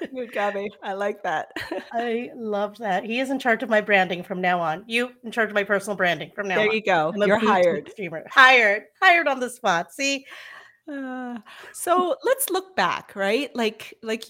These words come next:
Speaker 1: and you mentioned a bit already, right? Some of the things that you've seen over the last decade.
Speaker 2: Yeah.
Speaker 1: Um, and now we have so many new platforms
Speaker 2: Yes.
Speaker 1: and, like, what have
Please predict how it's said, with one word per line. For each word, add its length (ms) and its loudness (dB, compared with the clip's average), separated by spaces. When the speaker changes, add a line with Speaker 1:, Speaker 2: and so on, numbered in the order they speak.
Speaker 1:
and 160 4
you 120 0
mentioned 380 2
a 60 2
bit 260 0
already, 460 0
right? 340 -4
Some 260 -4
of 100 0
the 80 0
things 300 -4
that 200 -8
you've 160 -8
seen 580 -4
over 300 -6
the 140 -6
last 520 -4
decade. 600 -10
Speaker 2:
Yeah. 360 -2
Speaker 1:
Um, 320 -6
and 140 -4
now 180 2
we 120 -2
have 260 -8
so 720 -2
many 300 0
new 220 0
platforms 1040 -2
Speaker 2:
Yes. 100 -14
Speaker 1:
and, 260 -6
like, 320 -10
what 200 0
have 200 -2